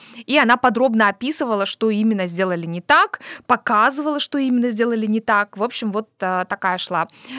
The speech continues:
э, интересная работа. То же самое касается, там, стоматологии, допустим.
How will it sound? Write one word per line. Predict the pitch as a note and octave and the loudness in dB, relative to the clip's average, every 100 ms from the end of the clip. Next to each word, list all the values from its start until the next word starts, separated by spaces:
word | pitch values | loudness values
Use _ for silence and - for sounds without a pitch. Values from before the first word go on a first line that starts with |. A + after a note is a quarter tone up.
| A#3+ - | -10 -6
э, | F3 E3+ | -4 -4
интересная | F3 G3 F#3+ F#3+ | -6 -4 -4 -2
работа. | F3+ F#3 F#3 | -6 -6 -4
То | B3 | -2
же | C4+ | 0
самое | B3 A3 F#3 | 2 0 0
касается, | F#3 G3 G3 F#3 F#3 | -4 -2 0 -2 -4
там, | E3 E3+ | -12 -8
стоматологии, | G3+ F#3 F#3 E3+ G#3 C#4 A#3+ | -6 -6 -4 -2 0 0 0
допустим. | A3 G#3+ G#3+ G#3+ - F#3 | -2 -4 -6 -8 -4 -4